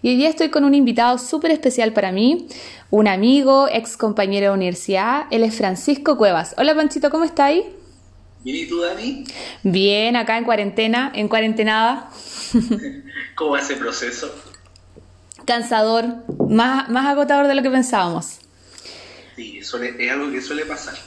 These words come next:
Speaker 1: Ujú. Y también vamos a hablar un poquito de eso en este podcast.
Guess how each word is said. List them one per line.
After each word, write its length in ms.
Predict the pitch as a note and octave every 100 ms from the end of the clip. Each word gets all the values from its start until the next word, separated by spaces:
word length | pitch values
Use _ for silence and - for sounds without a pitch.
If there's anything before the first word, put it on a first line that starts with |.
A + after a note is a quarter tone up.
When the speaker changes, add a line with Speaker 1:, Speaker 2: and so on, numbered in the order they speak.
| - _
Speaker 1:
Ujú. 420 | G#3+ G3 F#3+ F3+ F3 - - - _ _ -
Y 140 | - A3
también 280 | A3+ A#3+ C4
vamos 200 | C#4 C#4
a 40 |
hablar 240 | B3+ B3+
un 80 | C4
poquito 280 | B3 A#3 A#3
de 80 | A#3+
eso 120 | A#3+
en 80 | A#3+
este 180 | A#3 G3+
podcast. 540 | G3+ - F#3 F3+ -